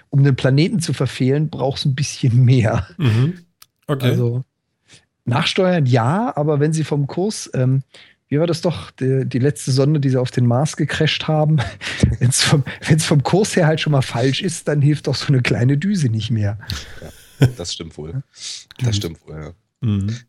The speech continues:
Speaker 3: Ja, also man muss das schon, es ist schon ziemlich, ziemlich krasse Leistung, finde ich, dass man das so gut hinkriegt. Gerade wenn man sagt, so Slingshot-Manöver sind ja nur wirklich, ja,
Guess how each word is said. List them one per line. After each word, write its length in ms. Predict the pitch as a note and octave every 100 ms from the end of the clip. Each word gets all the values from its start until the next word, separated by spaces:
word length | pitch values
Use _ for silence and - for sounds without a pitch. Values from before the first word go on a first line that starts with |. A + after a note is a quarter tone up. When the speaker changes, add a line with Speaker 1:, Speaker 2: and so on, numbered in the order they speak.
| _ _
Speaker 3:
Ja, 100 | A#2
also 140 | A#2+ F2+
man 80 | F2
muss 120 | G2+
das 100 | D#3+
schon, 120 | E3+
es 100 | B2+
ist 300 | - G#2 G#2+
schon 360 | - G3 F3 D3
ziemlich, 400 | - D#3+ D3 -
ziemlich 280 | - C#3 B2+
krasse 320 | - C#3+ -
Leistung, 340 | B2+ B2+ - D#2
finde 240 | E2 D#2
ich, 60 | D2+
dass 140 | E2 -
man 80 |
das 140 | E2 -
so 140 | F2+
gut 260 | F2 F2+ E2+
hinkriegt. 500 | F#2 F2+ - F#2 - _ _ _
Gerade 180 | - E2+
wenn 60 | F2
man 80 | F#2
sagt, 100 | -
so 80 |
Slingshot-Manöver 840 | F2 - G#2 A2+ A2 F#2 F#2 G2 F#2+
sind 160 | E2+ F#2
ja 60 |
nur 120 | E2
wirklich, 340 | E2 - E2+ - _ _ _ - _ _ -
ja, 140 | -